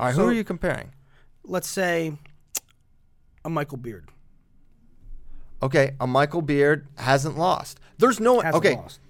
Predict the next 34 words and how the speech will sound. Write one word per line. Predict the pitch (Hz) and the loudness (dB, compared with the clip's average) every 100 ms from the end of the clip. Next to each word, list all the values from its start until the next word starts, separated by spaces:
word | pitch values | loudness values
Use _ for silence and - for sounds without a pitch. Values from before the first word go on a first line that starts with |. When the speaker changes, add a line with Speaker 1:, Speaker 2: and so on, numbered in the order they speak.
| _ _ - - - - | _ _ -20 -20 -18 2
Speaker 1:
There's | 180 | 6
Speaker 2:
Yeah, | 190 | 8
I | |
mean, | 202 175 | 6 2
his | 165 175 165 | 0 -4 -2
loss. | 180 196 202 - - - - - | 2 4 2 -2 -16 -20 -20 -2
Okay, | 190 180 | 0 4
a | 208 | 4
Marinelli, | 247 302 247 330 294 | 8 10 12 12 10
Speaker 1:
There's | 208 | 8
Speaker 2:
a | 214 | 8
Speaker 1:
no | 262 | 10
Speaker 2:
Marinelli | 320 311 302 269 | 10 10 8 6
Speaker 1:
one | 233 | 4
Speaker 2:
only | 247 | 2
lost | 233 233 220 - | 4 6 6 4
to | - 202 180 - | 2 4 4 -2
an | 185 180 | -4 -2
elite | 165 190 208 151 | -2 -2 -4 -2
guy, | 151 135 117 | 0 0 -4
like | 139 135 | -6 -2
elite, | 143 165 160 | 0 0 -2
like | 143 131 | -4 -6
ridiculous | 117 123 151 156 147 131 | -6 -8 -6 -4 -4 -6
elite. | 131 117 110 - - - - - - - - - - - _ - | -8 -10 -12 -14 -20 -20 -20 -20 -20 -20 -20 -20 -20 -20 _ -10
M-, | 147 147 | -10 -8
uh, | 151 143 131 127 | 0 2 2 -2
Speaker 1:
Fox | - 190 185 | 2 6 6
Ball | - 160 | 6 6
was | 139 120 | 6 0
not | 127 104 | -2 -4
ridiculous | 107 113 - 104 - | -6 -8 -8 -12 -12
elite | 101 98 73 - | -14 -14 -14 -14
one. | 104 67 135 | -14 -14 -18